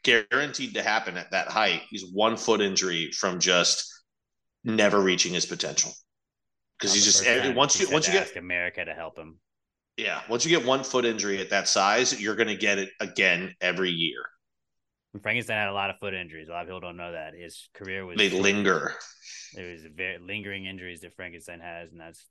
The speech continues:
Speaker 2: that's ultimately why he was never a Hall of Famer.
Speaker 1: Yeah. But, uh, okay, so Alex, you said height. I guess Robert agreed
Speaker 2: Height.
Speaker 1: with you, and I went jawline.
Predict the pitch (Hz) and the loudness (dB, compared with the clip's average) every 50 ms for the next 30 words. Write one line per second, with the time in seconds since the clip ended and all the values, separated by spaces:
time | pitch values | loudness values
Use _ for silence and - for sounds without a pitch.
0 | _ 87 87 - - 90 87 - 98 92 92 90 87 87 92 90 87 87 90 90 | _ -20 -20 -16 -16 -18 -16 -16 -16 -16 -14 -12 -12 -10 -12 -12 -14 -14 -16 -16
1 | 87 90 85 87 85 85 82 _ - 85 87 76 69 - _ _ _ _ _ _ | -14 -14 -14 -12 -12 -12 -14 _ -18 -20 -20 -20 -20 -20 _ _ _ _ _ _
2 | _ _ _ _ _ _ _ _ _ _ _ - - - - - - - _ _ | _ _ _ _ _ _ _ _ _ _ _ -4 -4 -4 -4 -6 -12 -14 _ _
3 | _ _ _ _ _ _ _ _ _ _ _ _ _ _ _ _ _ _ - 85 | _ _ _ _ _ _ _ _ _ _ _ _ _ _ _ _ _ _ 4 6
4 | 90 92 92 92 90 87 78 113 113 131 110 101 - 110 101 104 107 - - 110 | 6 8 8 8 8 8 6 6 4 4 4 4 4 4 4 2 2 0 4 6
5 | 110 117 123 120 - 131 123 - - 127 107 - 120 117 117 117 113 107 - - | 8 8 8 6 4 2 2 2 2 0 0 2 2 4 4 2 0 -2 -6 -12
6 | _ _ _ - 98 104 104 104 - 117 110 107 110 107 113 135 131 127 123 127 | _ _ _ -14 -10 -8 -6 -4 -2 0 0 2 2 2 2 2 2 2 2 0
7 | 107 107 101 101 101 98 98 101 104 104 101 104 101 - - 87 - 107 98 90 | 0 0 2 2 4 4 4 4 4 4 2 0 -2 -6 -6 -2 0 2 4 4
8 | 87 87 85 73 69 67 | 2 2 0 -2 -8 -10